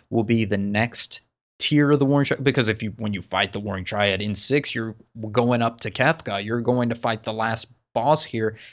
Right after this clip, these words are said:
and that's where Dancing Mad plays. Spoiler alert for Final Fantasy six.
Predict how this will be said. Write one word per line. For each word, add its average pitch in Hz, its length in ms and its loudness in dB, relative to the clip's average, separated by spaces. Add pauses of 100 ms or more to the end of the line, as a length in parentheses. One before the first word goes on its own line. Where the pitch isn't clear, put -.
(140)
and 110 180 -4
that's 107 240 -2
where 107 140 -2
Dancing 101 360 -4
Mad 98 240 -2
plays. 139 500 0 (360)
Spoiler 190 540 6
alert 127 320 6
for 127 100 0
Final 131 280 2
Fantasy 120 380 0
six. 131 520 0